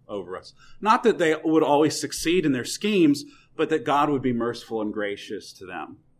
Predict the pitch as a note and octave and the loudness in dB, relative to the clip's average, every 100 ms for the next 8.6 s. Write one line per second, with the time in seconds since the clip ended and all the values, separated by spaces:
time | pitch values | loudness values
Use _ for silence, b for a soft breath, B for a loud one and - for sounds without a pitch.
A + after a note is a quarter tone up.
0 | _ _ _ _ - G#3+ A#3 - A3+ A#3+ | _ _ _ _ 2 4 2 2 2 2
1 | G#3+ G#3+ A3 - B3 C#4 - D3 C#3 E3 | 2 2 2 0 0 0 0 0 2 0
2 | E3+ E3+ B - - G3 G3 F3 - - | 0 -4 B -16 0 4 4 0 -4 -8
3 | - G3+ G3+ A#3 A3 A3 F#3+ F3+ - - | -4 0 2 4 2 0 0 0 -2 -8
4 | - G#3 A3+ A#3+ A3+ F3+ F3 G#3 G#3+ G#3 | -6 0 2 2 0 -2 -2 -4 -4 0
5 | G3+ G3 F#3+ G3+ C#3+ G2 - C#3 - F3+ | 0 4 4 4 2 -4 -8 -8 -6 -2
6 | F3 F#3+ F3 F#3+ F#3 F#3 b b b - | 4 4 4 0 2 -2 b b b 2
7 | F#3 G#3 F#3+ E3+ C3+ B2 A2+ - E3 E3 | 6 6 6 4 2 0 -4 -6 0 2
8 | F3 D3+ F3 E3 D3+ | 2 2 2 2 0